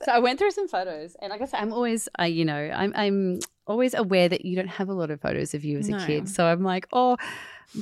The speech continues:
Speaker 1: 'cause my family have lots of photos. So
Speaker 2: <laughs>
Speaker 1: it was hard for me to narrow it down, but still being sensitive to the fact you only have a few.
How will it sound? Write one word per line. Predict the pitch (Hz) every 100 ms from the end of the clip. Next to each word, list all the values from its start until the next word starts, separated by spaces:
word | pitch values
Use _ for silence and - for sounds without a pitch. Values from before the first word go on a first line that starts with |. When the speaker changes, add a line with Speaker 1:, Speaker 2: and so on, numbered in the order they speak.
| -
Speaker 1:
'cause | 247 240 233
my | 226 226
family | 277 262
have | 269
lots | - - -
of | 233
photos. | - 170 175 170 220 -
So | 262 226 220 -
Speaker 2:
<laughs> | -
Speaker 1:
it | 247
was | 254
hard | - 254 247
for | 254
me | 233
to | 220
narrow | 220 190 175
it | -
down, | 190 180
but | -
still | 185 202
being | 180 185 175
sensitive | - 180 170 165
to | 175
the |
fact | 180 - -
you | 170
only | 165 170
have | 170
a | 165
few. | - 202 160